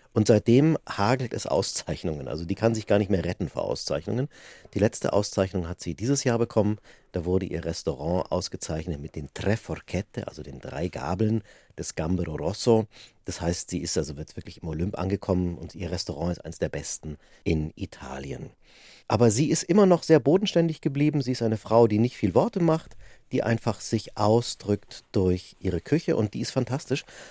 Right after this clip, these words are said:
Und sie hat, weil sie immer so viel gearbeitet hat, noch nie ein Kochbuch geschrieben. Und deswegen dachte ich, Mensch, es wird doch mal Zeit, dass sie ihre Küche auch in Deutschland vorstellt. Und deswegen ist sie eine der drei Köchinnen geworden,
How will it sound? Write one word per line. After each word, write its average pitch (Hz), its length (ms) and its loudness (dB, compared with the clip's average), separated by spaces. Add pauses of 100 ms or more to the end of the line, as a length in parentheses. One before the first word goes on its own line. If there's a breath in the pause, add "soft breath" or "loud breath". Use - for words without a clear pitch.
(140)
Und 220 300 4 (180)
sie 131 200 0
hat, - 220 -4 (420)
weil 123 200 4
sie 135 120 4
immer 135 200 4
so 131 80 2
viel - 260 2
gearbeitet 92 500 -2
hat, 95 160 -2
noch 104 100 4
nie 117 140 2
ein 117 40 -2
Kochbuch 127 380 -2
geschrieben. 82 400 -6 (480 loud breath)
Und 95 140 0
deswegen 95 320 2
dachte 90 240 -2
ich, - 180 -6 (240 loud breath)
Mensch, 90 340 0
es - 140 -6
wird 85 140 2
doch 82 80 0
mal 78 160 -4
Zeit, - 360 -2 (320 soft breath)
dass 92 240 -2
sie 87 180 -4
ihre 85 300 -8
Küche - 360 -8
auch 87 120 -6
in 82 120 -12
Deutschland 95 360 -2
vorstellt. 92 600 -2
Und 87 220 -8
deswegen 80 380 -8
ist - 160 -8
sie - 200 -10
eine 85 340 0 (120)
der - 80 -4
drei 69 220 -10
Köchinnen 101 500 -2
geworden, 82 440 -2